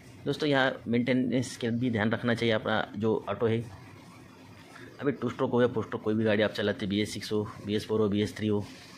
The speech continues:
तो अभी fitting हो चुकी है और बड़े scooter heavy scooter से इसे भी tight कर देना जिससे अंदर पानी ना जाए। तो दोस्तों ये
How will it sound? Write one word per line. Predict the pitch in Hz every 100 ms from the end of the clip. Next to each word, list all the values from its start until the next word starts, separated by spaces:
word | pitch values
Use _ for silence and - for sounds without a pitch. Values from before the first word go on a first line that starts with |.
| - - 117
तो |
अभी | 117
fitting | 117 110 123 104
हो | 113 113
चुकी | 113 120
है |
और | 107
बड़े | 110
scooter | 117 123 110
heavy | 101 110 107
scooter | 107 113 110
से | 113
इसे | 123
भी | 113
tight | 110 110
कर | 117 107
देना | 113 110
जिससे | 104 113
अंदर | 110 110
पानी | 101 107
ना | 107
जाए। | 107 110 - - - - - - - - - - 1077 - - - - 1077 1077 - 349 453 427 453 - -
तो | 143
दोस्तों | 151 156
ये | 147 156